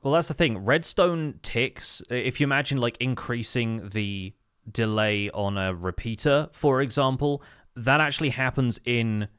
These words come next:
increments of two game ticks. Uh, so what you think of as redstone ticks are actually two game ticks. It's one-tenth of a second as opposed to one-twentieth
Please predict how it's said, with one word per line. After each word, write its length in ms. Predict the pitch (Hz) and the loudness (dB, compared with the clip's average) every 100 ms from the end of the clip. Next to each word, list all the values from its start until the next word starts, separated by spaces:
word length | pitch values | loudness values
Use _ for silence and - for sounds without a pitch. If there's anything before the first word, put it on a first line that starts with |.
| _ _ _ _ _ _ _ | _ _ _ _ _ _ _
increments 480 | 143 151 151 131 - | 0 0 0 0 0
of 200 | 110 101 | -4 -4
two 360 | - 147 135 123 | 0 4 4 4
game 380 | 123 120 110 | 2 2 0
ticks. 540 | 98 - - - - - _ - _ _ _ | -2 -8 -14 -14 -14 -14 _ -20 _ _ _
Uh, 240 | 110 107 101 | 2 2 2
so 160 | - | 2
what 100 | 143 | 2
you 60 | - | 2
think 160 | 165 | 2
of 60 | 143 | 0
as 100 | 107 | 0
redstone 520 | 101 117 - 123 107 | 2 0 2 2 2
ticks 360 | - 135 - - | 2 0 0 0
are 100 | 101 | 0
actually 340 | 101 - 104 | 0 -2 -6
two 240 | 90 120 104 | -4 -4 0
game 220 | 98 98 | 2 0
ticks. 240 | 101 101 | -2 -8
It's 140 | 101 92 | -8 -4
one-tenth 580 | 104 117 107 - 147 120 | 0 0 0 0 0 0
of 80 | |
a 60 | 101 | -2
second 440 | - 117 - 95 | -2 -4 -2 -4
as 160 | 90 98 | -4 -4
opposed 380 | 95 104 95 - | -2 -4 -4 -6
to 200 | 101 95 | -8 -6
one-twentieth 1400 | 90 104 104 95 - - - - - 131 - 113 87 | -4 0 0 0 -6 -18 -10 -4 0 2 2 0 -2